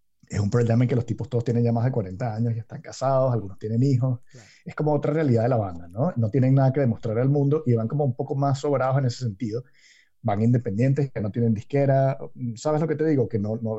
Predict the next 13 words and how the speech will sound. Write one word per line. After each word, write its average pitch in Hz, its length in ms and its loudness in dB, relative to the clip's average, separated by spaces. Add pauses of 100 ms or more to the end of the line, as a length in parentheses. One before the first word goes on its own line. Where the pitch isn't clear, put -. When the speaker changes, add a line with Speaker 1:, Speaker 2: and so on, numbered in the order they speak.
Speaker 1:
al 113 140 -2
no 113 100 2
reportarle 143 500 0
a 151 40 2
nadie, 156 240 2
sino 143 160 -4
a 127 40 0
ellos 135 120 4
mismos, 160 340 0 (120)
van 123 380 0
como 147 520 -6
más 110 220 -6
relax. 131 540 -4